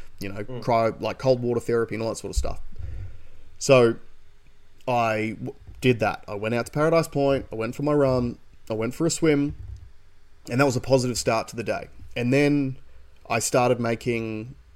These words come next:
Speaker 1: like, while I was on my run, I was thinking about things. So I made myself a short-term goal. And my short-term goal is to have a diet reset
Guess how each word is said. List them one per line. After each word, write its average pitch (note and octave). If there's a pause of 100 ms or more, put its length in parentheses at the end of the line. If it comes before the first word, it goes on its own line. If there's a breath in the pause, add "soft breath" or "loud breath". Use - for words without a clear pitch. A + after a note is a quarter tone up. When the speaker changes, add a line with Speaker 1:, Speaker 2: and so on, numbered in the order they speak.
Speaker 1:
like, A#2
while C#3
I -
was B2
on B2+
my B2
run, A#2
I A#2
was A2+
thinking B2+
about A2
things. - (280)
So -
I C3
made C3
myself C3
a B2+
short-term A#2+
goal. G2+ (880)
And -
my A2+
short-term C3
goal A2
is A2+
to A#2+
have G#2+
a A2
diet A#2
reset A2+